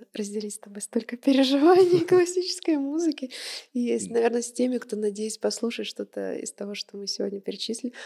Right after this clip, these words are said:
Speaker 1: Но это не обязательно.
Speaker 2: Ну, вообще, м, ничего сложного нету. Там очень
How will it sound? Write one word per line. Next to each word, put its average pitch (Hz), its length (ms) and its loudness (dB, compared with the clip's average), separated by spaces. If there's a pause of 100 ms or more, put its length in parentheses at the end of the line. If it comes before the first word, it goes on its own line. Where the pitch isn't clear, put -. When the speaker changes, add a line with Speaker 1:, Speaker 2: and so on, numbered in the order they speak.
Speaker 1:
Но 220 120 6
это 302 180 6
не 330 120 6
обязательно. 233 480 -6 (440)
Speaker 2:
Ну, 110 100 -6
вообще, 117 280 -2
м, 151 640 -4
ничего 143 220 -8
сложного 143 440 0
нету. 135 320 -4
Там 98 540 -8
очень 104 160 -12